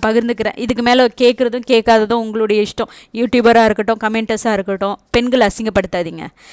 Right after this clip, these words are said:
அடுத்த ப-, அசிங்கப்படுத்தக்கூடாதுன்னு சொல்லுங்க. ஒருத்தவங்க வந்து ஒரு கருத்தை வைக்கிறாங்களா, அந்த கருத்துல உங்களுக்கு உடன்பாடு இல்லையா, அந்த கருத்துக்கு நீங்க எதிர்கருத்தை போடுறீங்களா, மரியாதையா கொ-, போடுங்க, கண்ணியமா போடுங்க. அசிங்கமான வார்த்தையை யூஸ் பண்ணாதீங்க. முதல்ல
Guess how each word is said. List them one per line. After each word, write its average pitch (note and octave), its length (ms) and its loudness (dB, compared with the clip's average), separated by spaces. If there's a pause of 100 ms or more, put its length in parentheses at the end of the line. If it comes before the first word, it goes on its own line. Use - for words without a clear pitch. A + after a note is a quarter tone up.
(140)
அடுத்த B3 320 4
ப-, C4 280 4
அசிங்கப்படுத்தக்கூடாதுன்னு C#4+ 1120 4
சொல்லுங்க. G3+ 440 -4 (260)
ஒருத்தவங்க A#3 300 4
வந்து C4 220 2
ஒரு C4 140 8
கருத்தை B3+ 420 6
வைக்கிறாங்களா, A#3+ 380 2
அந்த G#3+ 300 2
கருத்துல C#4+ 340 4
உங்களுக்கு A3+ 300 0
உடன்பாடு A#3+ 380 4
இல்லையா, G#3+ 340 4
அந்த G#3 180 2
கருத்துக்கு C#4+ 680 2 (260)
நீங்க A#3 220 4
எதிர்கருத்தை B3+ 540 4
போடுறீங்களா, A3 600 6 (100)
மரியாதையா C4+ 680 6
கொ-, G#3 140 -2
போடுங்க, F#3+ 400 -2 (360)
கண்ணியமா D4 560 8
போடுங்க. F3+ 380 0 (300)
அசிங்கமான D4+ 560 2
வார்த்தையை A#3+ 440 0
யூஸ் C#4+ 220 0
பண்ணாதீங்க. E3+ 420 -4 (280)
முதல்ல C#4 460 6